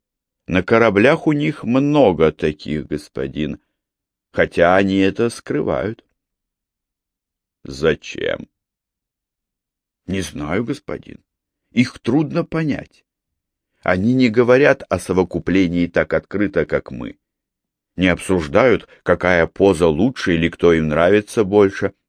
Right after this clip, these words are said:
мальчик или женщина. В отношении же того, что он говорит как женщина, на их языке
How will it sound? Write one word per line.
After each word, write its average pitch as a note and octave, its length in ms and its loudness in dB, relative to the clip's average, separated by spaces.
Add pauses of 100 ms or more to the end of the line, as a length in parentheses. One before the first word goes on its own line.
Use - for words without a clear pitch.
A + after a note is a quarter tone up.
(220)
мальчик E2 580 -2
или C2+ 160 -6
женщина. D2+ 600 -10 (920)
В G2 60 0
отношении G#2+ 560 2
же F#2+ 180 -2
того, G2+ 360 2
что - 360 0
он B2 140 0
говорит G2+ 460 2
как D#2 200 -2
женщина, F2+ 640 -4 (880)
на E2 80 2
их F2 160 2
языке F2+ 540 0